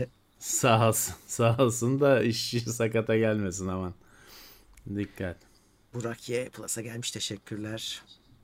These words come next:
Speaker 1: Teknolojisi Intel'e ait olduğu halde A M D nasıl en az Intel kadar iyi C P U yapabiliyor?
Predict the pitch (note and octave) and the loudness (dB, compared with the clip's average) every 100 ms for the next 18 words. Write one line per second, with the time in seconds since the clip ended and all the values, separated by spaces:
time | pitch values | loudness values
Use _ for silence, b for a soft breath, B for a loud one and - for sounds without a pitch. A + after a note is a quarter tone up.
0 | _ _ b b b _ _ _ F#3+ G3 | _ _ b b b _ _ _ -2 0
1 | G3 G3 F#3+ - F#3 F#3 F3+ E3+ D#3+ E3 | 0 0 0 0 0 0 0 0 0 -2
2 | D#3+ D#3 D3+ D3+ C3+ C3 C3+ B2+ B2+ B2+ | -4 -4 -4 -2 0 0 -2 0 0 0
3 | B2+ C#3+ B2+ C#3 B2 C3 B2 A#2+ A#2+ A2 | -2 -2 -2 -4 -4 -6 -4 -6 -6 -6
4 | A#2 B2+ A#2+ A#2+ - - - - A#2 G2 | -6 -4 -4 -6 -8 -12 -14 -6 -6 -6
5 | F#2+ G2+ G2 | -8 -8 -8